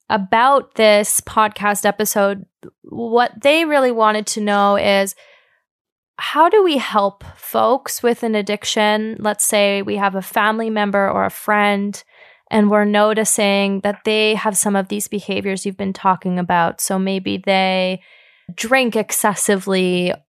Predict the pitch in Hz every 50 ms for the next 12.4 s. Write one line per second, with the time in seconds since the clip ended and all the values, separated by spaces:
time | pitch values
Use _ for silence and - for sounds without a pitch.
0 | _ - - 196 190 190 190 190 185 185 185 185 185 190 196 196 202 196 208 202
1 | 190 202 196 196 196 190 196 190 208 202 - - - 254 175 196 - - 226 214
2 | 214 208 - 196 196 208 202 196 190 190 190 - 208 190 190 190 - - 202 202
3 | 202 190 190 208 220 220 - - 233 226 214 - - 202 196 196 196 196 196 196
4 | 196 190 190 - 202 196 196 - - - - 196 185 - 214 202 190 190 196 202
5 | - _ _ _ _ _ _ _ _ _ _ _ _ - 294 349 381 415 466 494
6 | 508 494 494 494 480 453 403 294 240 202 - - - 233 202 196 202 220 226 262
7 | 285 302 302 311 311 311 311 285 - - - - - - - 196 208 202 196 196
8 | 190 185 185 175 175 190 - - - - - _ _ _ _ 226 233 247 262 277
9 | 285 285 285 285 285 285 262 240 208 - 233 226 226 226 220 214 - - _ _
10 | _ _ _ _ _ _ 226 220 214 240 247 - - 233 247 214 - _ _ _
11 | - - 226 214 190 190 185 - 208 202 208 208 214 220 220 220 214 - - 208
12 | 196 190 202 196 - 202 -